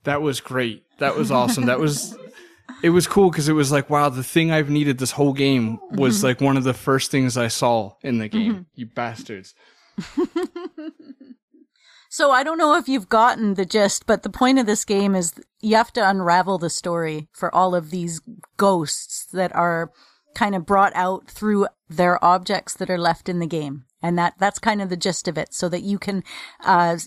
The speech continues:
Speaker 2: figure out what you're gonna do with the place and end up getting your, uh, your son back, hopefully, who, I don't know, the scenes with the son are kinda, like, cheesy. They're really meant to, like, pull at your worry heartstrings, right? 'Cause you're supposed to feel the pressure that he's feeling, I guess.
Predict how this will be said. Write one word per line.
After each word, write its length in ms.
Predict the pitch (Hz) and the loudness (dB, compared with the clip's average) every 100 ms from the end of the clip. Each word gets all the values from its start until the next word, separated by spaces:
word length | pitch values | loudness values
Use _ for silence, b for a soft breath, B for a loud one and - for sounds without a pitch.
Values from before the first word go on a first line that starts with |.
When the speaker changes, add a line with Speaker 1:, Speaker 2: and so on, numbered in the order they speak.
| - - - | -16 -16 -6
Speaker 2:
figure 260 | 277 247 | 0 4
out 160 | 240 220 | 4 2
what 160 | 214 190 | -2 -6
you're 120 | 202 | -4
gonna 180 | 202 185 | -2 -2
do 140 | 196 | -2
with 120 | 185 | -4
the 80 | 175 | -6
place 300 | - 190 165 | -4 -4 -4
and 180 | 175 170 | -6 -6
end 220 | 170 180 | -6 -4
up 100 | 175 | -6
getting 300 | - 170 170 | -6 -6 -4
your, 240 | 160 156 151 | -6 -6 -6
uh, 100 | 160 | -8
your 240 | 160 160 | -6 -6
son 320 | 147 - 175 165 | -4 -2 -2 -2
back, 260 | 156 156 | -4 -6
hopefully, 640 | 165 160 - 160 151 151 - | -8 -10 -8 -8 -6 -8 -8
who, 220 | 170 151 - _ b b b b _ | -10 -10 -14 _ b b b b _
I 80 | 214 | 0
don't 120 | 226 | 4
know, 160 | 254 240 | 6 4
the 160 | 220 262 | 0 -4
scenes 360 | 294 262 254 | 0 2 2
with 180 | 254 233 | 0 0
the 100 | 226 | 0
son 260 | - 220 214 | 2 2 2
are 120 | 196 | 0
kinda, 280 | - 208 202 | 0 0 2
like, 240 | 196 190 | 0 0
cheesy. 460 | - 220 214 185 165 | -2 0 0 0 0
They're 180 | 185 | 0
really 240 | 185 208 226 | 2 4 4
meant 240 | 190 196 | 2 -2
to, 100 | - | -4
like, 260 | 190 180 - | -2 -2 -2
pull 220 | - 202 | -2 0
at 100 | 202 190 | 0 -2
your 160 | 185 | -4
worry 440 | 170 190 190 190 165 | -2 -2 0 0 -2
heartstrings, 840 | 185 185 - - - 180 160 165 | 0 0 -2 -10 -8 -8 -8 -6
right? 240 | 170 185 | -4 -4
'Cause 200 | - 180 | -8 -8
you're 100 | 175 | -8
supposed 300 | 175 185 180 | -8 -10 -8
to 80 | 185 | -10
feel 400 | - 196 185 175 B B - | -10 -6 -6 -6 B B -10
the 80 | |
pressure 480 | - 214 214 - 202 | -4 -2 -2 -4 -6
that 200 | 175 175 | -4 -6
he's 200 | - 185 | -6 -6
feeling, 520 | - 196 170 160 156 175 _ _ _ - | -2 -2 -2 -2 -6 -8 _ _ _ -8
I 100 | 160 | -8
guess. 400 | 151 - - | -8 -10 -10